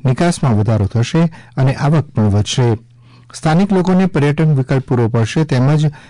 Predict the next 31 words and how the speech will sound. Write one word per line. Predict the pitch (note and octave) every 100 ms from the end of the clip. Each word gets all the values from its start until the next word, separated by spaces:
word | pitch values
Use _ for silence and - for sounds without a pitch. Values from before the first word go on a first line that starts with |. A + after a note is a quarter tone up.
| - C3+
માછીમારોની | C3+ D3 F#3+ F3 E3 E3+ F3
આજીવિકા | A#2+ A#2 D#3+ D#3+ G#2+
તથા | G#2 - B2+
જીવન | A2 C#3+ E3
ધોરણ | C3+ A2+ G#2+
ઊંચું | G2+ C3 B2+
આવશે, | E3 C#3+ G#2+
તેમ | - _ D#3 A2+
શ્રી | G2+ C#3
પટેલે | C3 D#3 D#3 G#2
ઉમેર્યું | G2+ C3+ A#2+ G2 G2+
હતું. | - B2 A#2+ - _ _ - - - _ _ _ - -
સુરેન્દ્રનગરના | - D#3+ G3+ A3 B3 G#3+ F#3+ G#3 G#3+ A3
મહાકાળી | F3+ D3+ F3 F#3+ F#3+
ભવાઈ | F3+ C#3+ D#3 F3
મંડળ | D#3+ D#3 F3
સહિતના | E3+ C#3+ D3 E3+ E3+
જુદા | C3 B2+ D3+
જુદા | D#3+ E3
મંડળના | C#3 A#2+ C#3+ D3+ D#3
કલાકારો | - A2+ A#2 D#3 C#3 A2 - - -
વિસરાતી | B2+ C#3 - F3+ F#3
જતી | F3 D3 D#3+
ભવાઈ | C3+ A#2 B2 C#3 D3 - - _ - -
કળાને | D3 C3+ D3+ D3
જીવંત | A#2 B2 E3+ D#3+
રાખવા | B2 A2+ C3 B2
પ્રયાસ | C3 B2 G#2
કરી | - G2
રહ્યા | F#2+ G2 G#2
છે. | - A#2+